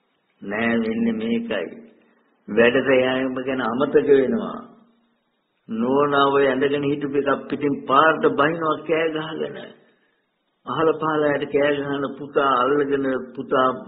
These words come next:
බදාගෙන අරගෙන එනවා අර මිනිහට. දොස් කියලා. එතකොට ගමේ කට්ටියත් එකතු වෙනවා නෑදෑයෝ. අර මිනිහට ගහනකොට ඕකට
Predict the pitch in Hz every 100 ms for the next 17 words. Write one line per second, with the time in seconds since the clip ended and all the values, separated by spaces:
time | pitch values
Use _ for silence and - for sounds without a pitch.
0 | - - 120 131 135 131 131 131 135 117
1 | 120 120 113 113 113 104 107 110 117 113
2 | 110 107 101 - - - _ _ _ _
3 | _ _ _ _ - 113 - - 92 -
4 | - - - _ _ - 143 156 147 147
5 | 165 170 165 147 147 147 - 139 131 143
6 | 135 127 123 123 135 131 113 95 90 101
7 | 123 135 131 139 131 117 123 147 147 143
8 | 156 143 - 143 160